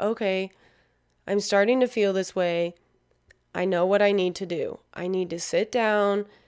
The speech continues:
and just allow myself to feel this way and let other things come through and think about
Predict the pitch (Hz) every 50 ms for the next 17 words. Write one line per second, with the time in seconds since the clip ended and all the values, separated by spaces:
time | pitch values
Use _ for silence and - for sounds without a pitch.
0 | _ _ _ - - 185 185 180 165 180 175 170 - - - - - _ _ _
1 | _ _ _ _ _ _ _ _ _ - - 175 170 156 160 160 175 202 214 214
2 | 220 214 240 214 208 208 - 226 - - 208 196 196 190 190 180 - - 185 175
3 | 175 175 175 170 - - 175 175 175 175 170 - - 143 165 170 190 208 202 214
4 | 202 202 202 - - - 202 202 190 - - 175 180 175 170 165 165 170 - -
5 | - - _ _ _ - - 190 190 185 185 190 185 - - 214 214 220 214 -
6 | 220 208 202 196 190 196 196 185 -